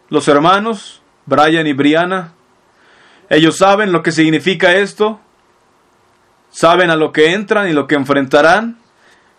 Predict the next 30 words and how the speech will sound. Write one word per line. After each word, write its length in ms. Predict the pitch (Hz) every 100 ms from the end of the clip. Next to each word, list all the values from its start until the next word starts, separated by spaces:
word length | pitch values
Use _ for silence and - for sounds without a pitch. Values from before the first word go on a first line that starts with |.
| _
y 120 | 139
se 160 | 135 143
están 440 | 139 175 196 208
entregando 840 | 175 139 151 143 180 240 254 285 - _ _ _ _ _ _
y 120 | 131
haciendo 320 | 131 170 190
una 140 | 196 180
decisión 760 | 160 151 139 175 202 214 214 -
de 160 | 151 139
amarse 560 | 143 170 214 208 202
el 120 | 170
uno 140 | 214 262
al 100 | 233
otro 300 | 233 214 175
con 200 | 165 156
devoción 600 | 147 143 139 175 214 226
y 60 |
entrega, 540 | 196 139 208 226 151 135
sin 260 | - 208
condiciones, 1000 | 185 190 165 151 190 185 131 110 - - _ _ _ _ _ _ - - _ _ _ _ _ _
con 220 | 147 139
fidelidad 580 | 151 143 139 135 175 202
y 80 |
lealtad 460 | 190 156 135 190 196
hasta 500 | 147 - 143 127 - -
que 100 | 139
la 120 | 135
muerte 360 | 147 165 165
los 160 | 160 147
separe. 440 | 151 139 170 131